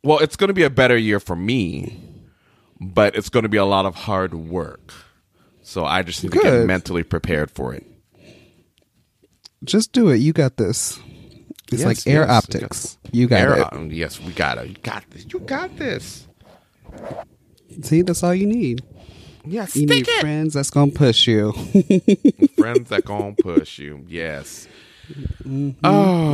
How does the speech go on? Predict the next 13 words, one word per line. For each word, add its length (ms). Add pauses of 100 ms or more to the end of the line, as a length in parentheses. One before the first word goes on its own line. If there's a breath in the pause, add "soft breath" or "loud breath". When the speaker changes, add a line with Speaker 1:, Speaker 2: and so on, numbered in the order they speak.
Speaker 2:
Not 140
friends 240
that 80
hold 540
you 80
back. 480 (1160 loud breath)
Speaker 1:
No, 520
we 160
don't 160
need 140
any 160
of 120
those. 560